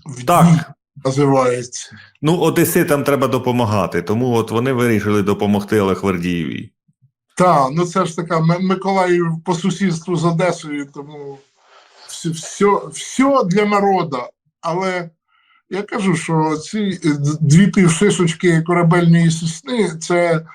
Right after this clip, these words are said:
Speaker 1: е, це якийсь глум просто. Тому що, е, якщо згадати, що героя України, справжнього героя-розвідника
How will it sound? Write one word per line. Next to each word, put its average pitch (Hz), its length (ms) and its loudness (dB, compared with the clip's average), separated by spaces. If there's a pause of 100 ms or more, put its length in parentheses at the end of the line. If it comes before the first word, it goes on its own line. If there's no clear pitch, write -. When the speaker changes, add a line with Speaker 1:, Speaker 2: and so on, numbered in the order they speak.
(460)
Speaker 1:
е, 156 260 0
це 165 200 0
якийсь 240 280 0
глум 127 680 -2
просто. 104 500 -6
Тому 160 340 4
що, 160 480 0 (1400)
е, 147 580 2 (1200)
якщо 196 440 0
згадати, 160 720 0 (600)
що - 640 -2 (1200)
героя 185 460 4
України, 156 720 0
справжнього 135 680 0
героя-розвідника 131 1300 0